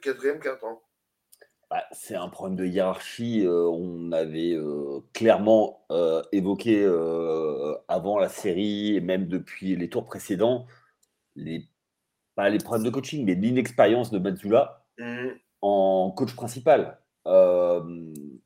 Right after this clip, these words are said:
Speaker 2: à un moment, il doit renverser la table,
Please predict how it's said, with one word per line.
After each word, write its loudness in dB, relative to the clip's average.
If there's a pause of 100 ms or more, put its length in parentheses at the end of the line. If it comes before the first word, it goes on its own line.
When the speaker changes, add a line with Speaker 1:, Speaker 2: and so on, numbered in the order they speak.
(920)
Speaker 2:
à 2
un 2
moment, 4
il 2
doit 6
renverser 2
la 2
table, -2